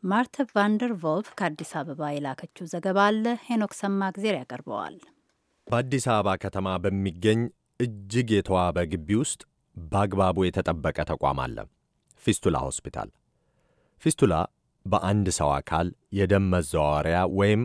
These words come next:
Speaker 2: አንጀት ላይ ሊከሰት የሚችል የሰውነት አካል መሸንቆር ወይም መቀደድ ነው። ከአርባ ዓመት በፊት ይህንም በሽታ የሚያክም ማዕከል በኢትዮጵያ ባለመኖሩ ዶክተር ካትሪን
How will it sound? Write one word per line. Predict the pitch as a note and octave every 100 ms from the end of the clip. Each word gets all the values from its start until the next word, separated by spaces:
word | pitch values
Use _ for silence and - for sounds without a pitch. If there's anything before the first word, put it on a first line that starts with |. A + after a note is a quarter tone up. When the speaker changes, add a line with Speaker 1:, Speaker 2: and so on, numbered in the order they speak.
| - _ -
Speaker 2:
አንጀት | G2 G#2+ G2 F#2
ላይ | F#2 E2+
ሊከሰት | E2+ - F2 - D2+ -
የሚችል | E2+ F#2 E2 - C#3+ E3+ _ _ _
የሰውነት | F#2 F#2+ - G2 F#2 F2+ E2+
አካል | D#2+ - F2 C#2+
መሸንቆር | D2+ F2+ - F2 E2+ - G#2 -
ወይም | G2 G2 G2+ G#2+ _ _ -
መቀደድ | G2 - D#2+ C#2+ B1
ነው። | A1 G1+ _ _ _ -
ከአርባ | - E2+ F2+ D2+ B1+
ዓመት | D2 D#2+ - -
በፊት | G#2 - C3 -
ይህንም | - G#2 B2+ A#2+ F2+
በሽታ | F2 F#2+ A2 - G2 D2
የሚያክም | D#2 F2+ F2 D#2 - - G2 D2+ C#2
ማዕከል | D#2+ F2+ - B2+
በኢትዮጵያ | G#2 D#2+ - - C#2+
ባለመኖሩ | - D#2+ F2+ G2+ A2 B2 E3+ _ _ _ _ _
ዶክተር | G#2+ G#2+ - G2+
ካትሪን | F#2+ E2+ D#2 - D2+